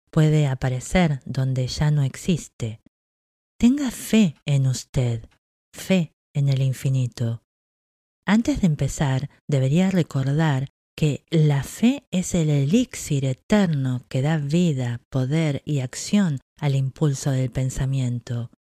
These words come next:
Merece la pena leer el enunciado anterior una segunda vez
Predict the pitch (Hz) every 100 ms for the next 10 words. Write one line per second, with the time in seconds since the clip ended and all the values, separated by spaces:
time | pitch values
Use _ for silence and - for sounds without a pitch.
0 | _ _ 160 190 220 277 160 - 185 185
1 | 156 139 131 135 139 139 - 147 139 139
2 | 135 - 143 147 147 135 131 139 151 -
3 | 147 151 139 123 - 135 156 165 147 147
4 | 160 127 -